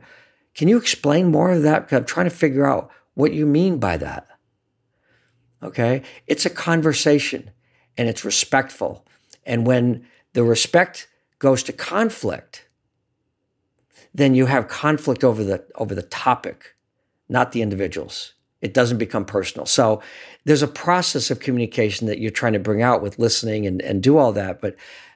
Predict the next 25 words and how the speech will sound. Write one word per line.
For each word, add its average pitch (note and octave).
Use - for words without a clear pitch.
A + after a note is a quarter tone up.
I B2
will, B2+
I B2
will B2
say C#3
that, A#2+
uh, G#2+
in B2+
my A#2
life, A#2
as A2
I G#2
reflect G#2
back, G#2+
one A#2
of A2
the G#2+
things B2+
I A#2+
regret A2
the A#2+
most -
were A#2
those G#2+
times G#2+